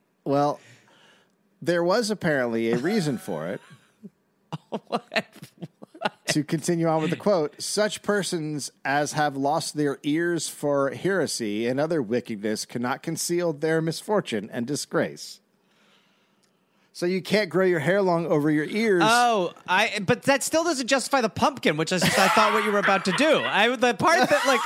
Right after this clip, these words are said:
Speaker 2: look, I get it. It's fucking cra-, I'm still not over the fact that they're like, "The best unit to use on this is the pumpkin."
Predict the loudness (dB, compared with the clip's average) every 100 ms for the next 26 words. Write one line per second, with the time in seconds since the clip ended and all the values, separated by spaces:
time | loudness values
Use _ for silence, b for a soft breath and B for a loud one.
0 | 2 0 0 0 2 4 4 2 2 0
1 | 2 0 0 0 0 4 2 2 0 0
2 | 2 2 2 0 0 0 0 -2 -2 0
3 | 2 2 0 2 2 2 0 0 2 0
4 | 0 0 2 2 2 0 2 -2 -2 0
5 | 0 0 -2 0 0 -2 -6